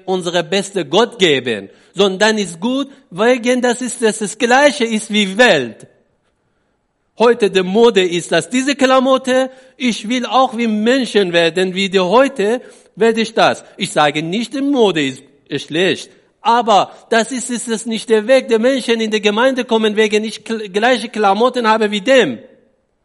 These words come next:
Oder?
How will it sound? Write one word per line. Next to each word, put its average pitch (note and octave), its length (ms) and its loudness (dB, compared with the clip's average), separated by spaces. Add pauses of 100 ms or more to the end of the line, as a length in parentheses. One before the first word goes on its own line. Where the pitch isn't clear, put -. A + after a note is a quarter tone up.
(4000)
Oder? A#3 580 -2